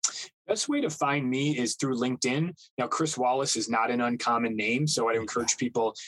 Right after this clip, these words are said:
look for interview and look for Philadelphia, 'cause that's where we're located, is in Philadelphia. Um, website is interviewgroup dot com. And like you said, Tom, it's I N N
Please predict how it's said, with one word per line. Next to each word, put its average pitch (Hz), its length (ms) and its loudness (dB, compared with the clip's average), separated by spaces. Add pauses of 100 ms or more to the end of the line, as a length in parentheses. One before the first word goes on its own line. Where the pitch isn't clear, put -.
(160)
look 147 180 0
for 143 160 0
interview 147 480 0
and 127 100 0
look 127 140 -2
for 120 140 -2
Philadelphia, 127 840 0
'cause 110 120 -6
that's 123 240 0
where 123 100 0
we're 113 100 0
located, 113 360 0
is 127 140 0
in 110 100 -4
Philadelphia. 117 760 0 (440)
Um, 113 440 0 (380)
website 156 560 2
is 131 160 -2
interviewgroup 139 1000 0 (140)
dot 123 220 0
com. 131 300 0
And 127 80 0
like 123 240 -2
you 123 80 0
said, 120 340 2
Tom, 113 260 0
it's 104 180 -6
I 123 260 0
N 123 180 0
N 127 240 0